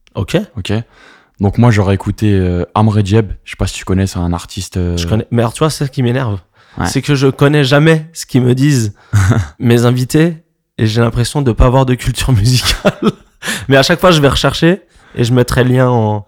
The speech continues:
Speaker 2: Ouais.
Speaker 1: en description. Donc c'est
Speaker 2: J'écoute, euh, j-, j'aurais écouté, euh, Amre Dieb,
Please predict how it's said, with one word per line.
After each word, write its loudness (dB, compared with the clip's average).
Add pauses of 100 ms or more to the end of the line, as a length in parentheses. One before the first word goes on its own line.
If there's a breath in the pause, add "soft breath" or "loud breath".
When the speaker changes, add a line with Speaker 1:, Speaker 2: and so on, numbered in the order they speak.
Speaker 2:
Ouais. 0
Speaker 1:
en 0
description. -6 (120)
Donc 0
c'est 2
Speaker 2:
J'écoute, 0
euh, 0 (320)
j-, -6
j'aurais -2
écouté, -2
euh, -2 (280)
Amre 0
Dieb, 0